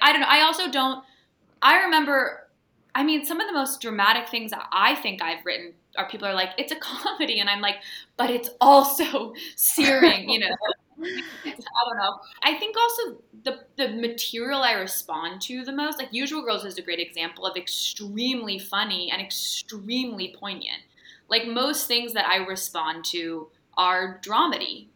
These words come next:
Speaker 1: you know, that's that, that word. I, it, you know, that I think also if, something I used to always say that I don't say as <laughs> much anymore, but I'm like, if you never laughed, if you never know what's lost, like,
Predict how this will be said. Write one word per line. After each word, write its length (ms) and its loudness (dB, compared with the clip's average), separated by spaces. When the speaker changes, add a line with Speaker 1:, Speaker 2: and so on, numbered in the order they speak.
Speaker 1:
you 100 -8
know, 200 -4
that's 520 -8
that, 280 -2
that 280 0
word. 400 -6
I, 40 6
it, 200 2
you 120 -2
know, 240 -2
that 200 4
I 140 4
think 220 0
also 340 2
if, 140 -6
something 300 -4
I 80 2
used 220 -6
to 80 -6
always 260 -4
say 320 -2
that 100 -6
I 120 -2
don't 240 -12
say 120 -14
as 140 -8
<laughs> 80 -12
much 180 -10
anymore, 500 -6
but 100 -6
I'm 140 -4
like, 160 -4
if 160 -10
you 140 -4
never 520 0
laughed, 640 0
if 100 -12
you 180 -8
never 320 0
know 300 -2
what's 280 -6
lost, 580 -4
like, 200 -2